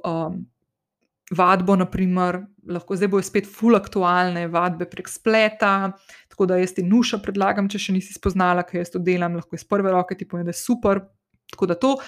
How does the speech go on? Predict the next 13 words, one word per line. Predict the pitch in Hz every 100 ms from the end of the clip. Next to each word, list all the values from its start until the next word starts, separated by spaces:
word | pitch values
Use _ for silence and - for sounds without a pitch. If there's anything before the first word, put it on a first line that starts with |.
| - _
kakšno | 226 196 185
jogo, | 214 262 254 226 220 220 214
počasen | - 165 - 180
flow, | - 254 247 226 226 233 -
kar | 269
ti | 262
paše, | - 170 -
lahko | 226 - - -
plešeš | 220 226 - 214 190
doma, | 196 190 185 175 -
ful | - 165
dobro. | - 175 - _ - - _ _ _ 202
Eh, | 208 214